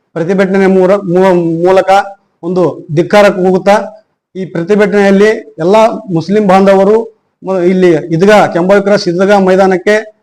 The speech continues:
ಎಲ್ಲರೂ ಇಲ್ಲಿ ಸೇರಿ ಈ ಪ್ರತಿಭಟನೆಯನ್ನು ಯಶಸ್ವಿಗೊಳಿಸಬೇಕು. ಮತ್ತು ಎಲ್ಲ ಹುಣಸಗಿಯಲ್ಲಿ ನಮ್ಮ ಮುಸ್ಲಿಂ ಬಾಂಧವರ ಅಂಗಡಿ ಮುಂಗಟ್ಟುಗಳನ್ನು ಬಂದ್ ಮಾಡಿ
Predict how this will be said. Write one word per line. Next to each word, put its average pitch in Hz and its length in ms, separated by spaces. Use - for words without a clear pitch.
ಎಲ್ಲರೂ 196 320
ಇಲ್ಲಿ 190 140
ಸೇರಿ 208 500
ಈ 185 80
ಪ್ರತಿಭಟನೆಯನ್ನು 196 920
ಯಶಸ್ವಿಗೊಳಿಸಬೇಕು. 190 960
ಮತ್ತು 208 440
ಎಲ್ಲ 196 380
ಹುಣಸಗಿಯಲ್ಲಿ 208 680
ನಮ್ಮ 190 240
ಮುಸ್ಲಿಂ 185 360
ಬಾಂಧವರ 196 380
ಅಂಗಡಿ 190 360
ಮುಂಗಟ್ಟುಗಳನ್ನು 190 600
ಬಂದ್ 175 260
ಮಾಡಿ 175 480